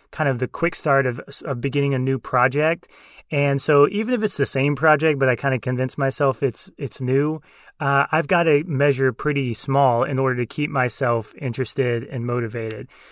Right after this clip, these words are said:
So knowing that about myself helps me as I, as I kinda dive into what does it look like. I'm not naturally a goal setting, um, type of guy, the way our culture talks about it in terms of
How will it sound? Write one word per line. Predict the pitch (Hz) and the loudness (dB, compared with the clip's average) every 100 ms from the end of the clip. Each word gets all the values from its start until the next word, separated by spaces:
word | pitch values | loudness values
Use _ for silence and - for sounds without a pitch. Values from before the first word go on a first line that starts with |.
| - | -20
So | - 175 | -2 4
knowing | 208 233 | 4 6
that | 196 165 | 6 4
about | 143 143 143 | 6 6 6
myself | 165 135 - 135 120 | 4 0 2 2 2
helps | 143 131 - | 2 0 0
me | 139 | -2
as | 127 120 | -2 0
I, | 120 117 113 104 _ _ _ - | 0 0 -2 -6 _ _ _ -8
as | 127 | -4
I | 127 | -2
kinda | 139 131 | -2 -2
dive | 117 127 127 | 2 2 2
into | 131 123 123 | 0 -2 0
what | 123 | 0
does | 120 | 0
it | 123 | -2
look | 135 127 | -2 -2
like. | 120 107 110 | -2 -4 -4
I'm | 156 196 | 0 4
not | 196 | 4
naturally | 139 143 147 - 143 | 4 4 4 4 2
a | 117 | 2
goal | 110 131 131 | 0 2 0
setting, | - 139 127 123 123 117 - _ _ _ - | 0 -2 0 -2 -2 -6 -10 _ _ _ -4
um, | 123 120 113 117 - - _ - | 0 0 0 -4 -12 -18 _ -2
type | 143 - | 0 0
of | 110 117 | -4 2
guy, | 123 117 110 | 4 4 2
the | 107 | -2
way | 127 131 | 2 2
our | 131 | 2
culture | - 147 - 123 | 2 0 0 -2
talks | 131 120 - | 0 -2 -2
about | 120 120 120 | -2 0 0
it | 135 | -4
in | |
terms | 117 139 120 117 | -6 -4 -4 -4
of | 113 | -6